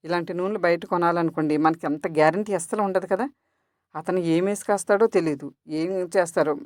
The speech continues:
పేరైతే పెట్టి అమ్ముతారు, కానీ అది ఎంతవరకు మనకు తెలీదు. అదే మన చేతులతో మనం ఇంట్లోనే ఇలాగ అన్నీ చేసుకుంటున్నాం అనుకోండి, మన ఫుల్ గ్యారంటీ. అంతే కదా, అన్నీ మనకు, ఆ, తెలిసినవే. మన సొంతంగా చేతులతో మనం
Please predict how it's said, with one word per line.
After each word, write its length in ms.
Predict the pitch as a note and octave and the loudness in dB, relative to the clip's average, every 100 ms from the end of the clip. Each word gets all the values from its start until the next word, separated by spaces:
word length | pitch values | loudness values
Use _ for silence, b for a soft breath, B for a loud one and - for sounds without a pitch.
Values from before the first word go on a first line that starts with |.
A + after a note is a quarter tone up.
| _ - | _ 0
పేరైతే 400 | F#3 G3+ G3+ G#3 | 2 2 2 2
పెట్టి 260 | G3 D4+ | 2 2
అమ్ముతారు, 440 | G#3 D#3 C#3+ C3+ D#3 _ _ _ - | 2 2 -2 -6 -8 _ _ _ -6
కానీ 140 | C4+ | -2
అది 200 | A#3 G3+ | -2 0
ఎంతవరకు 680 | F3+ E3+ G3 G3 G#3 G3 A3 _ _ F3+ | 0 2 2 2 0 -2 -2 _ _ -2
మనకు 240 | F3+ E3 | -2 0
తెలీదు. 420 | E3 C#3+ C#3 C3+ _ _ - | -2 0 -2 -4 _ _ -8
అదే 180 | F3 A3+ | -4 0
మన 200 | G3+ F#3+ G3+ | 0 0 0
చేతులతో 360 | F#3 G3+ G#3 | 0 0 0
మనం 200 | F#3 F3+ | 0 2
ఇంట్లోనే 360 | E3 E3 F#3+ F#3 | -2 4 4 6
ఇలాగ 200 | E3+ E3 | 2 2
అన్నీ 420 | D#3+ F3 F#3 D4 _ _ _ - | 0 0 -2 -4 _ _ _ -4
చేసుకుంటున్నాం 600 | F3 E3+ - F3+ E3 D3+ C#3+ | -2 -2 -4 -6 -2 -2 -2
అనుకోండి, 400 | C#3+ C#3 C#3 C#3 C#3+ _ - | -4 -4 -2 -4 -8 _ -10
మన 100 | E3+ F3 | -8 -8
ఫుల్ 220 | E3 F3+ A#3+ G3+ | -6 -4 -4 0
గ్యారంటీ. 460 | E3+ E3+ F3 D3 C#3 B2+ _ _ _ _ _ _ _ G3 | 4 4 2 -2 -4 -6 _ _ _ _ _ _ _ -8
అంతే 180 | A#3 B3+ G3+ | 2 2 2
కదా, 140 | F#3+ E3 | 0 0
అన్నీ 240 | F#3 A3 B3 | -2 -2 2
మనకు, 260 | G3+ F#3 F3+ F3 | 2 0 -2 0
ఆ, 40 | E3+ E3 D#3+ D#3 C#3+ | 2 2 2 0 0
తెలిసినవే. 520 | F3 E3+ G3 E3+ E3 D#3+ _ _ _ _ G3 | -2 0 0 4 2 2 _ _ _ _ -2
మన 100 | G#3 G3+ | -2 2
సొంతంగా 440 | F#3+ F3+ G3+ G#3 G#3 | 0 2 -2 -2 0
చేతులతో 400 | F3+ F3+ E3 F#3 F3 | 0 0 0 0 2
మనం 200 | E3+ F3 | 2 2